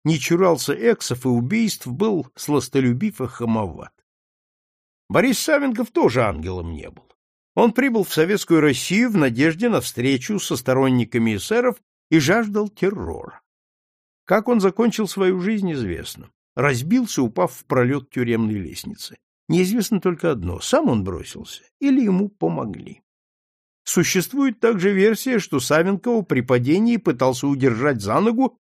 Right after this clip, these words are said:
чекист Сыроежкин, но из-за старого ранения руки не смог этого сделать. Предпочла смерть аресту фанатичная монархистка Мария Захарченко.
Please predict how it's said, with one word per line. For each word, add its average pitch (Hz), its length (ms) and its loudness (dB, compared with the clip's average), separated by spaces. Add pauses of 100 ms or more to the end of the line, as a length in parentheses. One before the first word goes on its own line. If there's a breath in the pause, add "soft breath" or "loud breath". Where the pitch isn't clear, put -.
чекист 151 500 -2
Сыроежкин, 175 840 0 (220)
но 240 140 6
из-за 131 400 2
старого 117 500 0
ранения 120 560 0
руки 160 320 0
не 220 240 0
смог 113 460 -4
этого 90 260 -8
сделать. 80 380 -14 (1160)
Предпочла 151 600 0
смерть 156 460 0
аресту 175 600 -2 (480)
фанатичная 165 680 2
монархистка 156 680 -2
Мария 143 380 -2
Захарченко. - 880 -8